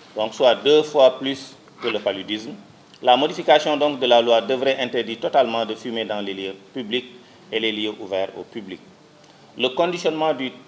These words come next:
tabac et de ses dérivés reste attractif et permet une publicité indirecte. L'adoption de paquets neutres a démontré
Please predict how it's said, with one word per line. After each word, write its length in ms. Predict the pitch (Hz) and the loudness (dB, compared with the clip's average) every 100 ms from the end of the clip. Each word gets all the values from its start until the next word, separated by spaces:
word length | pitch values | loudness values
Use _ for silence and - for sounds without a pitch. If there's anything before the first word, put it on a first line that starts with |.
| - _ | -20 _
tabac 380 | 139 117 - - - - - | 4 4 2 -2 -20 -20 -8
et 80 | 127 | -4
de 100 | 135 | -4
ses 200 | 135 123 | -2 -2
dérivés 500 | 98 143 131 92 98 - - - - | 0 -2 -2 -4 -8 -12 -20 -20 -4
reste 400 | 110 120 - 120 110 | -2 -2 -6 -8 -8
attractif 600 | - 113 - 127 - - - - _ _ _ - | -4 -4 -4 -10 -10 -16 -20 -20 _ _ _ -8
et 80 | |
permet 360 | - 127 123 127 131 | 0 0 2 -2 -6
une 120 | 113 | -10
publicité 560 | 123 113 110 104 104 104 | -10 -10 -10 -8 -8 -6
indirecte. 480 | 107 95 85 - - - _ _ _ - _ | -8 -8 -10 -12 -20 -20 _ _ _ -20 _
L'adoption 640 | 110 123 139 - 151 143 139 | -2 0 0 -2 0 0 0
de 140 | 123 | 0
paquets 320 | - 123 117 | 0 0 0
neutres 380 | 123 139 - - - _ - | 0 0 -2 -10 -20 _ -4
a 120 | 110 | -4
démontré 600 | 107 123 127 123 113 87 | 0 -2 -2 -2 -4 -4